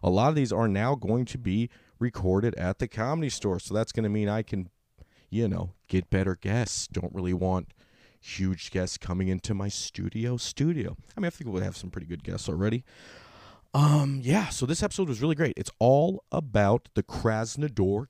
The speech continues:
cannibals. Going back to some serial killers. But, Steve, this is supposed to be about warlords and drug dealers. I know. Uh, we got a guy, Prince Musa, we just looked up. Um, he is a Bangladeshi. Come on, Pally, chill.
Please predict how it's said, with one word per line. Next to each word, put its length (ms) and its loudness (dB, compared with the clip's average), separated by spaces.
cannibals. 720 0
Going 260 4
back 240 4
to 100 4
some 160 2
serial 340 4
killers. 360 0
But, 100 -6
Steve, 300 0
this 180 -4
is 80 -4
supposed 320 -2
to 60 -4
be 100 -6
about 160 -2
warlords 640 2
and 100 -2
drug 260 2
dealers. 280 4
I 80 6
know. 160 6
Uh, 200 6
we 120 6
got 100 4
a 60 2
guy, 260 2
Prince 280 0
Musa, 340 2
we 140 -2
just 180 -2
looked 240 0
up. 220 0
Um, 280 4
he 140 2
is 120 2
a 60 2
Bangladeshi. 840 2
Come 140 -4
on, 220 4
Pally, 500 2
chill. 380 0